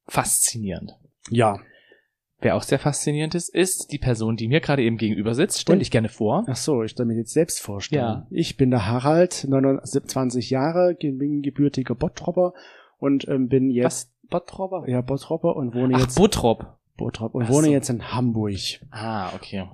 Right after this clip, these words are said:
Speaker 2: Und mir gegenüber sitzt
Speaker 1: Toni. Ich bin Toni.
Speaker 2: Hallo, Toni.
Speaker 1: Aber so, ähm, Harald,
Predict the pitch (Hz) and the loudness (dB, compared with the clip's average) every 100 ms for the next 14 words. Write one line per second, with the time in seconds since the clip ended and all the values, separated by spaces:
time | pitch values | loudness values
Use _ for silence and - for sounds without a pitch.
0 | - 117 135 156 170 165 143 147 135 185 | -8 -2 0 0 0 2 2 4 2 2
1 | - - - - 127 104 90 - _ _ | -2 -10 -14 -2 0 0 -4 -12 _ _
2 | 190 - 196 - 98 123 202 - - - | -4 -2 -2 -2 -4 -2 -4 -8 -16 -16
3 | - - 92 143 131 147 143 139 135 131 | -16 -10 0 2 4 6 6 4 4 4
4 | 127 131 127 139 170 180 180 | 4 0 -4 -4 0 0 0